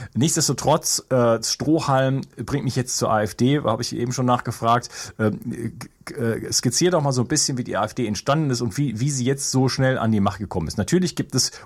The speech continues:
Unzufriedenheit und die, die drückt sich dann irgendwo darin aus. Nur die Frage ist, äh, sagen wir mal,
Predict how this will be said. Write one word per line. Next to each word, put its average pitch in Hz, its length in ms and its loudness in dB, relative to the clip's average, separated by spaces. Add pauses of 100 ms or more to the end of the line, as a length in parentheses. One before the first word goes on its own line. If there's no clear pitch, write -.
Unzufriedenheit 175 960 0 (240)
und 131 420 0
die, 135 460 2
die 123 100 2
drückt 131 320 2
sich - 120 -4
dann 120 340 0
irgendwo 123 340 4
darin 107 300 2
aus. 123 460 4 (200)
Nur 123 100 4
die 127 100 4
Frage 131 400 4
ist, - 320 0 (240)
äh, 110 320 4 (120)
sagen 127 320 4
wir 143 80 2
mal, 113 440 6